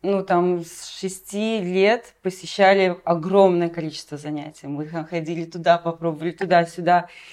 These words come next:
и что-то там, ну, как бы складывалось так, что у меня ребенок недолго почему-то там здесь про-, пробыл, там пробыл. И я вот искала,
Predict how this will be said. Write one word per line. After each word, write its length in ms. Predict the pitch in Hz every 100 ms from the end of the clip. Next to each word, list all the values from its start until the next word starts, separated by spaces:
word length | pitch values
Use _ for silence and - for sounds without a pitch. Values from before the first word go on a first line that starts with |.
| - _
и 440 | 170 180 185 185 180
что-то 360 | - 208 208
там, 300 | 202 190 196
ну, 80 | 202
как 180 | 170 165
бы 440 | 165 170 160 - - _ _
складывалось 640 | - - 233 214 208 208 -
так, 200 | 277 320
что 260 | - 214
у 100 | 196
меня 200 | 202 208
ребенок 520 | 202 180 226 311 254 202
недолго 640 | 226 226 202 165 156 - _
почему-то 440 | - - 180 165
там 420 | 165 160 151 151 _ _ _ -
здесь 400 | 160 202 240 240
про-, 240 | - 190
пробыл, 480 | 185 - 196 165 175
там 320 | - 202 214
пробыл. 500 | 214 202 185 185 175 - - - _ _ _ _ _
И 80 | 180
я 420 | 185 185 185 214
вот 220 | 254 247
искала, 680 | 202 - - 190 208 190 190